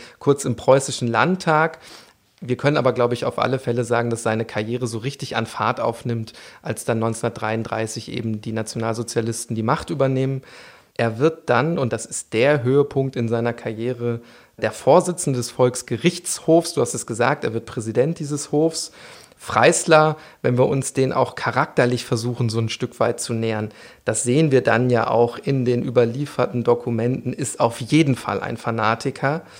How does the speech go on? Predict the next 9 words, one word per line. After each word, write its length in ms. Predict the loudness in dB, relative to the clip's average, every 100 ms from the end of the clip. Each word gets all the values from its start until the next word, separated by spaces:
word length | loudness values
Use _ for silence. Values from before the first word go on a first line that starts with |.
| -20 -20 -20 0
Er 160 | 2
ist 160 | 2 0
einer, 260 | 2 4
der 180 | 6 6
die 140 | 6 2
Angeklagten 640 | 2 2 2 2 2 0
ohne 580 | -2 0 2 2 0 -2 -8 _ _ -12
jeden 480 | -6 -4 -4 -6 -8
Respekt 600 | -6 -4 -2 -2 -2 -8